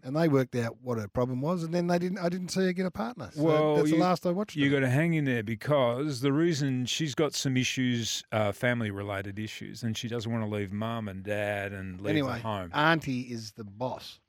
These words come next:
Speaker 2: Auntie is the boss. But can I just, I, I like the show. And Col-, I I think, you know, the thing about it is if you watch Love Is Blind, that's when they're behind a wall and they can't see the people. They can only talk to them,
Speaker 1: A
Speaker 2: right?
Speaker 1: perfect match.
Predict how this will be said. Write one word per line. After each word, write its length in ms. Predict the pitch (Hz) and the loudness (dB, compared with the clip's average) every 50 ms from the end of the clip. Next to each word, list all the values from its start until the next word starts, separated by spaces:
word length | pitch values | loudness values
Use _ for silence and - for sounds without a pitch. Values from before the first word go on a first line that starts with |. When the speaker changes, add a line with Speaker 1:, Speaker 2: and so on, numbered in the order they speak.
| _ _ _ _ _ - | _ _ _ _ _ 0
Speaker 2:
Auntie 260 | 123 139 147 139 135 | 2 2 4 4 2
is 100 | 131 98 | 0 0
the 60 | 120 107 | -2 -4
boss. 280 | 92 110 95 - - | -6 -8 -8 -10 -6
But 180 | - - 160 - | -4 -2 0 0
can 140 | - 196 220 | 2 2 2
I 100 | 226 214 | 2 0
just, 160 | 165 135 - - | 0 -2 -2 0
I, 180 | 160 170 185 - - | 0 0 0 2 2
I 80 | 156 | 2
like 260 | 180 180 160 170 160 - | 4 4 4 2 2 0
the 120 | - 147 | -2 -4
show. 300 | - - 127 107 - - - | -2 -4 -6 -6 -8 -8 -4
And 260 | - 147 139 139 139 | -2 -2 0 0 -2
Col-, 300 | - - - 196 202 190 - - | -2 0 2 2 2 2 0 -4
I 120 | - 143 - | -6 -8 -6
I 120 | - - | -8 -10
think, 260 | - - 214 226 220 - | -4 -2 -2 -2 -2 0
you 140 | - 220 208 | 0 0 0
know, 60 | 196 | 2
the 100 | 190 170 | 0 0
thing 180 | - - 175 160 | 0 0 0 0
about 300 | 143 107 135 139 139 127 | 0 2 2 2 2 0
it 60 | 131 | -2
is 100 | 139 156 | -4 -4
if 100 | 190 - | -4 -2
you 80 | 240 220 | -2 0
watch 200 | 202 180 - - | 0 -2 -2 0
Love 200 | 143 143 139 131 | 0 0 0 0
Is 100 | 120 95 | -2 -4
Blind, 520 | 95 95 110 117 117 110 101 98 101 110 | -6 -4 -2 -2 -2 -2 -2 -4 -4 -4
that's 200 | 123 143 139 - - | -4 -4 -4 -4 -4
when 160 | 156 143 143 | -2 -2 0
they're 120 | 139 135 | 0 -2
behind 600 | 123 117 120 110 - - - 117 120 120 117 110 | -2 -2 -4 -4 -6 -6 -4 -2 0 0 0 0
a 160 | 107 104 104 101 | 0 0 0 -2
wall 600 | 90 90 95 101 110 113 110 107 104 104 98 101 | -4 -4 -2 0 2 2 4 4 2 2 0 -2
and 100 | 95 95 | -4 -4
they 80 | 98 95 | -6 -10
can't 280 | - - 110 107 95 | -8 -6 -6 -6 -6
see 260 | - - - 107 110 110 | -8 -8 -6 -4 -4 -4
the 80 | 104 | -4
people. 340 | 95 - 104 104 - 104 104 | -6 -8 -10 -12 -10 -10 -10
They 120 | 98 95 98 | -10 -10 -8
can 140 | - 104 | -6 -4
only 200 | 107 107 104 101 | -2 -2 -2 -4
talk 340 | - - - - 113 117 - - | -4 -8 -6 -6 -6 -6 -6 -8
to 100 | - - | -16 -20
them, 80 | - - - | -20 -18 -14
Speaker 1:
A 100 | - 139 | -12 -10
Speaker 2:
right? 100 | 123 - | -4 0
Speaker 1:
perfect 300 | 135 135 127 - 135 123 | 0 0 0 -2 -6 -10
match. 300 | 139 147 135 - - | -10 -10 -10 -12 -16